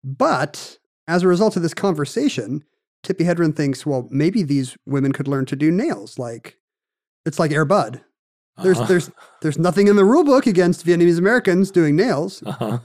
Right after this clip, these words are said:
Speaker 1: which at the time, you have to understand, was a novelty.
Speaker 2: Right.
Speaker 1: So she gets her own personal beautician in there,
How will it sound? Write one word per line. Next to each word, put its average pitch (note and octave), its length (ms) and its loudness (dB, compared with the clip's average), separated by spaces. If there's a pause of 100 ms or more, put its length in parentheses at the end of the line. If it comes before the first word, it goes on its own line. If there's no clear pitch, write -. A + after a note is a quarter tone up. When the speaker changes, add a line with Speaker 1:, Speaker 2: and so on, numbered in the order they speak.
Speaker 1:
which E3 140 -2
at D#3+ 60 -6
the E3+ 80 -2
time, G3 340 0
you F3+ 80 4
have D#3+ 80 0
to F#3 40 2
understand, E3+ 320 0
was E3 120 0
a G3 40 2
novelty. G#3 500 -2 (480)
Speaker 2:
Right. - 280 -12
Speaker 1:
So E3+ 120 -2
she G3+ 220 -2
gets F#3+ 200 0
her F3+ 140 -2
own G#3 220 4
personal A3 480 2
beautician D#3 520 -2
in B2+ 180 -2
there, A2 360 -10